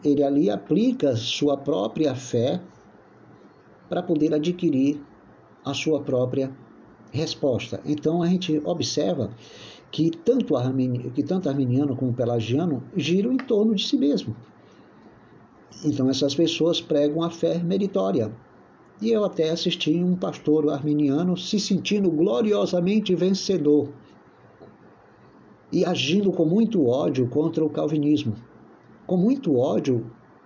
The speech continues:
contra a palavra. Ele pensa que tá agindo contra o calvinismo, mas é contra a palavra. E eu percebia pela sua postura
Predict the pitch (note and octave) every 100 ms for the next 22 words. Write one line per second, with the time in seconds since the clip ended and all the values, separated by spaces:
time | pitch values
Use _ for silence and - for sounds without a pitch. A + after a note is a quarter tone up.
0 | - E3+ G3 F#3+ G3 G3 F#3+ A#2 C3 D3
1 | A2+ G2+ G2 - D3+ D#3 - F3 F3 F3+
2 | - D#3 B2+ D#3 D3+ D3 F3+ F#3+ E3 E3
3 | E3 D3 C#3 C#3 D3 D3+ D3+ D#3+ E3 E3
4 | E3+ D#3 B2+ C#3 A#2+ - - - F#3 A3
5 | A#3 A#3+ A3+ D3 C3+ G3+ D#3 D3 B2 A#2+
6 | C#3+ C3+ A#2 - D#3 F3 B2+